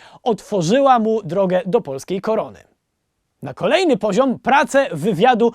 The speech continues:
wyniósł syn Łokietka, Kazimierz Wielki. Za jego panowania agentów było od groma w łachmanach, że niby żebracy, w sutannach, a przede wszystkim pośród kupców.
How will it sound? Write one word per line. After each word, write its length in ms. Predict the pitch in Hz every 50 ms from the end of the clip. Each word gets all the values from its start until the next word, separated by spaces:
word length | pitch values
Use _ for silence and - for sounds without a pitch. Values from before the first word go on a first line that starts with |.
| - -
wyniósł 400 | - 311 339 311 302 233 262 233
syn 200 | 190 - 294 262
Łokietka, 460 | 202 180 175 - 240 254 - - 240 -
Kazimierz 600 | - 240 233 185 214 269 262 233 220 208 - -
Wielki. 460 | 175 151 196 233 226 190 - - 156 - - - -
Za 300 | 160 165 214 240 226 226 175
jego 460 | 175 165 156 226 262 247 220 247 240 226
panowania 600 | - 220 226 226 202 180 220 233 226 220 214 196 - -
agentów 600 | - 240 226 208 240 233 202 - 220 226 175 - -
było 400 | 147 147 190 233 226 226 220 226
od 180 | 226 220 180 165
groma 380 | 151 185 226 233 214 175 143
w 80 | 147 170
łachmanach, 640 | 185 202 180 - - 202 214 214 202 196 196 - - - - -
że 160 | 170 185 196
niby 240 | 190 202 196 196 196
żebracy, 480 | 165 190 180 196 190 185 - - 180 - - -
w 100 | - -
sutannach, 560 | - 240 233 - 233 214 208 202 190 190 -
a 80 | 208 226
przede 220 | - 294 277 269
wszystkim 400 | - - 247 - - 247 233 208 - _ _ _ _ _
pośród 520 | - 247 247 202 - 214 226 226 190 - - _ _ _ - -
kupców. 440 | - 254 190 - - - 180 -